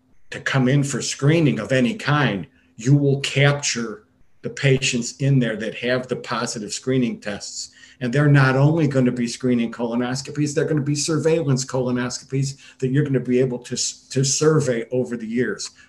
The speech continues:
So let's not be penny wise and dollar foolish here. And let's do things for the right reason. If, if our passion is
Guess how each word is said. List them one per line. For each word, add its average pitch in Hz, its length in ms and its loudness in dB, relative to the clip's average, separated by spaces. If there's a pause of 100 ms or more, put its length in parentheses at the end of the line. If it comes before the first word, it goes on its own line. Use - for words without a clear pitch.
So - 220 -4
let's 165 300 0
not 165 180 -4
be 147 200 4
penny 135 360 4
wise 117 420 -4
and 101 140 -10
dollar 104 320 -8
foolish 95 560 -10
here. 92 240 -12 (300)
And 120 100 -4
let's 123 220 -2
do 143 180 4
things 139 380 0
for 120 120 -6
the 113 140 -6
right 123 400 -2
reason. 113 540 -6 (640)
If, 120 240 -10
if 139 180 0 (140)
our 170 480 2 (640)
passion 151 600 2
is 117 540 -8